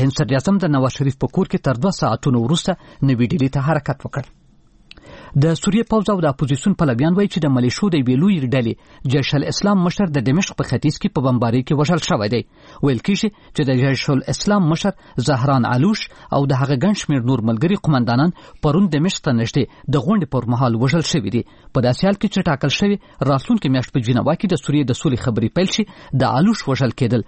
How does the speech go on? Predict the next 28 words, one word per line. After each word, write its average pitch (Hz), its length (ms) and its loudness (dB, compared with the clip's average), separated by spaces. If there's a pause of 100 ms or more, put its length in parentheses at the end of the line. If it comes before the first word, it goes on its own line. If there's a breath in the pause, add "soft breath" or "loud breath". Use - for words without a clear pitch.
(260 loud breath)
د 151 160 2
هغو 190 240 2
ملیشو 131 400 0
لپاره 117 300 -2
ستره 117 260 -2
ضربه 123 240 0
ده 190 100 0 (280 loud breath)
چې - 100 0
د 226 160 0
بشار 123 240 0
الاسد 165 320 0
د 135 160 -2
رژیم 165 240 0
د - 20 -2 (100)
نسکورېدو 117 480 0 (100)
لپاره 131 240 0
جنګېږي. 127 520 0 (1600 loud breath)
په 139 120 2
سوریه 170 320 0
کې 247 120 -2
د 226 100 0
بشري 156 300 0
حقونو 202 320 2
د 160 120 0
څارنې 131 400 0
خپلواکې 127 480 0
ډلې 170 160 2 (520 loud breath)
له 127 80 4